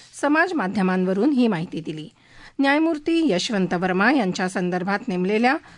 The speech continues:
चौकशी समितीचा अहवाल या अधिवेशनात सादर होणार असल्याचं लोकसभा सभापती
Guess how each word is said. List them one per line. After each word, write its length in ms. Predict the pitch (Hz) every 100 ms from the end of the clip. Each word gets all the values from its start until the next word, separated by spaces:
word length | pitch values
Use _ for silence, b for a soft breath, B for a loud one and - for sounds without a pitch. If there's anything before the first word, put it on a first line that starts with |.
| B -
चौकशी 540 | 269 311 330 359 370
समितीचा 580 | - 196 190 180 175 175
अहवाल 440 | 160 202 226 330
या 60 | 226
अधिवेशनात 640 | 180 196 175 196 190 277
सादर 340 | - 190 185 180
होणार 280 | 180 175 170
असल्याचं 520 | - 269 349 185 175 B B B 247
लोकसभा 600 | 262 262 311 311 311 349
सभापती 720 | 247 196 208 196 190 -